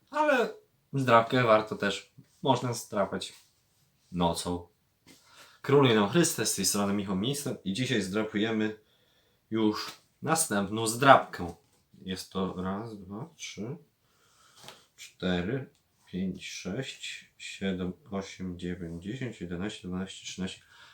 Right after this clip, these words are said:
Czternasta zdrabka w dniu dwunastego grudnia, a więc zdrapujemy i zobaczmy, co jest za zadanie tutaj.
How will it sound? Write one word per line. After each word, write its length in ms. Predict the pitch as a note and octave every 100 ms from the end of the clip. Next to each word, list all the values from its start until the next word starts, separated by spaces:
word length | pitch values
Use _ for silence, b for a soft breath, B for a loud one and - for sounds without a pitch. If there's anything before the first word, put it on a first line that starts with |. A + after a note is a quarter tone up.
| B
Czternasta 640 | - - C3 A2 F#2+ - F2
zdrabka 580 | G2 F3+ - - C3 - -
w 240 | - - B2+
dniu 340 | E3 E3+ C3 _
dwunastego 560 | - A#2 B2+ - F2+ F#2+
grudnia, 340 | G#2 G#2 F2 - - -
a 100 | F#2
więc 500 | G2 F#2 - - - _ b b -
zdrapujemy 600 | G2+ G#2+ G#2+ G#2+ D3+ C#3+
i 60 | G#2+
zobaczmy, 440 | G#2 A2+ - A2
co 140 | G#2
jest 440 | G#2 G2+ F#2 - -
za 240 | F#2+ G2 -
zadanie 440 | A#2 A#2+ E2+ D#2
tutaj. 460 | - F2 A#2 D3